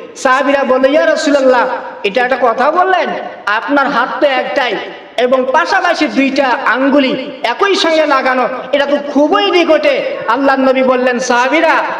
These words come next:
এটা যেমন তোমরা বুঝতে পারলে যে দুইটা আঙ্গুলি খুব কাছাকাছি, যারা তোমাদের মধ্যে আমার সুন্নতকে মানবে ওই ব্যক্তি আর আমি নবী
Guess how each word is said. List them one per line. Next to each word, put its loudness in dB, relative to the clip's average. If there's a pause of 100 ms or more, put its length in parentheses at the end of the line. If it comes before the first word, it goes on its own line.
(120)
এটা 0
যেমন 0
তোমরা 2
বুঝতে 0
পারলে 0 (260)
যে 4
দুইটা 2
আঙ্গুলি 2
খুব 0
কাছাকাছি, 0 (280)
যারা 0 (320)
তোমাদের 2
মধ্যে 2
আমার 0
সুন্নতকে 0
মানবে 2 (200)
ওই 2
ব্যক্তি 2
আর 0
আমি 0
নবী 2